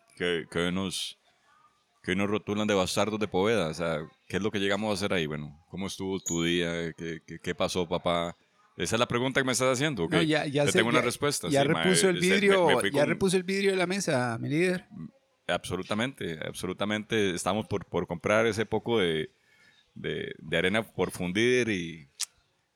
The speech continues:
Speaker 1: va a haber que traerla de la playa, no sé, o sea, se, se ve mejor. Yo siento como que no se va a quebrar, ya quedó hueco en la mesa de vidrio y, y bueno, o sea, se fue que se me resbaló una cerveza. A esa anécdota te referís, pero hoy ha sido como un, como un día muy sobrio, mae.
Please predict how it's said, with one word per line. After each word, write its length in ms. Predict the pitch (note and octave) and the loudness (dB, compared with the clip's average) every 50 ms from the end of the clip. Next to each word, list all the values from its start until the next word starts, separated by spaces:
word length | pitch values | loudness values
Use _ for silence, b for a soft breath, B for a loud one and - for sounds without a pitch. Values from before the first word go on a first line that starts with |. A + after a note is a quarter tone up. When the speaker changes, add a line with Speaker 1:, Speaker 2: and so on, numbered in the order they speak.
| _ - | _ 0
Speaker 1:
va 60 | F2 | 2
a 40 | F2+ | 2
haber 100 | F#2 - | 2 0
que 100 | A#2 G#2 | -2 -2
traerla 480 | - F#2 F#2 F#2 F#2 F#2 F2+ F2 F2+ | 2 2 4 4 4 4 2 2 0
de 80 | E2+ F2 | 0 0
la 80 | E2+ E2 | -2 -4
playa, 320 | - - F2 F2 E2+ E2+ | -4 -4 -4 -2 -2 -4
no 140 | E2 E2+ E2 | -6 -6 -6
sé, 240 | - D#2+ E2 E2 E2+ | -6 -6 -6 -6 -8
o 40 | |
sea, 380 | - - D#2 D#2+ D#2 D#2 D#2 D#2 - - - - _ B B B B B B B B B | -8 -8 -8 -6 -6 -6 -8 -8 -10 -12 -16 -18 _ B B B B B B B B B
se, 180 | - - F#2 F2+ | -6 -4 -2 0
se 140 | - G2 | 2 4
ve 100 | F#2+ G2+ | 4 2
mejor. 400 | A#2+ C#3+ C#3+ B2 C3 C3+ B2+ G#2 | 2 2 0 2 2 2 2 2
Yo 180 | F2+ F2+ F2+ F#2+ | 0 -2 -2 -2
siento 240 | - A#2 A#2 A2+ D3+ | -2 -2 -2 -2 -2
como 160 | C3+ B2+ G#2+ | -2 -2 -2
que 120 | F2+ F#2 | -2 0
no 100 | G2 G#2+ | 0 0
se 80 | G#2 A#2 | 0 2
va 80 | A#2 A2+ | 0 0
a 40 | |
quebrar, 280 | - - G#2 G2 F#2 F2+ | 2 0 2 2 2 0
ya 80 | F#2+ F#2+ | 0 -2
quedó 240 | - A2 A2 A2 | 0 0 0 0
hueco 380 | A2 F#2+ G2+ F#2+ F#2 - - G#2 | 2 2 2 2 2 0 -4 -4
en 60 | F#2+ | -2
la 120 | F2 F2 E2+ | -2 -2 -2
mesa 460 | E2 E2+ F2 F#2 F#2 - - G#2+ G#2 | -2 -2 -2 -2 -4 -4 -2 -2 0
de 80 | G2 | 0
vidrio 580 | F2 E2+ F2+ F#2+ G2+ G#2+ A2 A#2 B2 B2 A2 F#2+ | 0 0 0 0 0 -2 -2 -2 -2 -2 0 0
y, 140 | F2 E2+ D2 | 0 -2 -4
y 180 | - - E2 | -6 -6 -4
bueno, 320 | E2 F2+ F#2 E2+ E2+ E2 D#2+ | -2 -2 -2 -2 -2 -4 -6
o 100 | D#2+ E2 | -6 -6
sea, 220 | - E2 D#2+ D#2 | -4 -4 -4 -4
se 160 | D#2+ - F2 | -4 -6 -8
fue 160 | - - E2+ - | -4 -4 -4 -4
que 80 | F#2 | -2
se 80 | F2+ A2 | -4 -2
me 120 | G#2+ G#2 | -2 0
resbaló 300 | F#2+ G2 F2+ E2+ E2+ F2 | 0 0 0 0 0 -2
una 140 | F2 G2 G2+ | 0 -2 -2
cerveza. 400 | G2 F#2+ E2+ F2+ F#2+ F2+ D#2+ E2+ | -2 -2 0 0 0 0 0 0
A 80 | D#2+ E2 | 0 0
esa 140 | D#2+ F#2+ | 0 0
anécdota 400 | G2 G2 G2 F#2+ G2+ G2+ G2 G2+ | -2 0 -2 -2 -2 -2 -4 -4
te 100 | F2 F2 | -4 -4
referís, 460 | E2 D#2+ D#2 D#2 E2 F#2 F2+ E2 - B B B B B B _ | -6 -6 -6 -4 -2 -2 -2 -4 -6 B B B B B B _
pero 220 | - F2 E2+ F2+ | -2 0 2 4
hoy 100 | F#2+ G2+ | 4 4
ha 80 | A2+ A2+ | 4 2
sido 260 | A2+ A2+ A2+ A#2 A2+ | 0 -2 -4 -4 -4
como 180 | G#2+ G#2 F#2+ F#2 | -6 -6 -4 -4
un, 240 | G2 G#2+ A2 G#2 G2 | -4 -4 -4 -6 -6
como 200 | - F2 E2+ F2+ | -4 -4 -4 -4
un 80 | F#2+ F#2 | -2 0
día 160 | G2+ G#2+ G#2+ | 0 0 2
muy 160 | G#2+ A2+ A#2 | 2 0 -2
sobrio, 400 | - - A#2+ B2 B2 B2+ B2+ B2+ | 0 2 2 4 4 2 0 0
mae. 220 | A#2+ G#2+ F2 D2+ | -2 -2 -4 -4